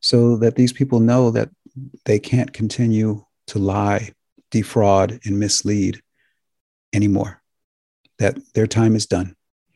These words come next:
And what they've done with their time is deplorable. And it's time for us to bring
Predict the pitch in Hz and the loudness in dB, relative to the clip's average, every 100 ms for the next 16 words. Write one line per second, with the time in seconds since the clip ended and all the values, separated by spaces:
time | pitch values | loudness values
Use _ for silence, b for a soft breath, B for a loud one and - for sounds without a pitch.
0 | _ _ _ _ _ _ - 98 95 92 | _ _ _ _ _ _ -8 -4 0 0
1 | 101 113 98 98 120 107 - 107 - 107 | 0 0 0 2 2 2 0 -2 0 0
2 | 101 98 - - - 117 92 - - _ | 0 -2 -6 -12 -4 0 0 -2 -8 _
3 | _ _ _ _ _ _ _ - 101 98 | _ _ _ _ _ _ _ -4 0 0
4 | 98 - - 104 101 - 98 104 104 98 | -2 -4 -2 0 0 -2 0 0 2 0
5 | - - 101 98 98 | -2 -8 -6 -2 0